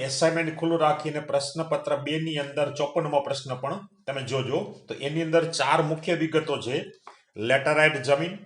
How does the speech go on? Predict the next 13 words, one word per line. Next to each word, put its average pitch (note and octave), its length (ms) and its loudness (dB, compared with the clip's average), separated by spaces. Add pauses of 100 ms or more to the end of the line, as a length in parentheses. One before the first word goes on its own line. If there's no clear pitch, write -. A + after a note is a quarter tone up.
(680)
દચીગામ C#3 580 2
રાષ્ટ્રીય C3 480 2
ઉદ્યાન, D#3 340 0 (380)
મગફળી C3 680 0
ઉત્પન્ન D3+ 360 -2
કરતો D3+ 300 0
પ્રદેશ D#3+ 340 0 (420)
અને C3+ 220 -4
શણ E3 300 0 (120)
કાપડનું C#3 520 4
ઉદ્યોગનું A#2 460 -8
કેન્દ્ર. G#2+ 200 -2 (680)
તો A#2 40 -2